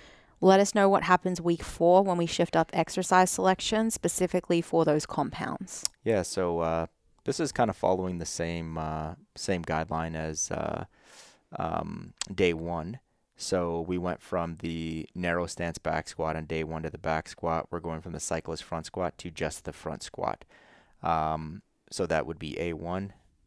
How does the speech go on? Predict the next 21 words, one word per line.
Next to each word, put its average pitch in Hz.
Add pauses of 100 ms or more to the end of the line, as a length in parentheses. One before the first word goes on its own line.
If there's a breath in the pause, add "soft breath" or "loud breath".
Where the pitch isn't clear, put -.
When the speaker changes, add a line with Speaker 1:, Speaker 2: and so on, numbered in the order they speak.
Speaker 2:
For 85 (100)
B 95
one, 92 (280)
we're 85
going 82
from 82
a 76
seated 95 (340)
strict -
press 127
to 92
a 82
standing 82
strict -
press. 110 (640 soft breath)
And 87
then 85
finally 85
for 80 (480)
C 87
one, 92